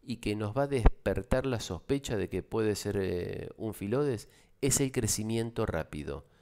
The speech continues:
Es decir, es una paciente que relata que en el término de tres, cuatro, seis meses hubo un crecimiento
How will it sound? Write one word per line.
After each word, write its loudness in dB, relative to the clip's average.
Es 2
decir, -2
es -2
una -2
paciente -2
que -4
relata 2
que -2
en -2
el 0
término 2
de -2
tres, 0
cuatro, 0
seis -2
meses -2
hubo -2
un -2
crecimiento -2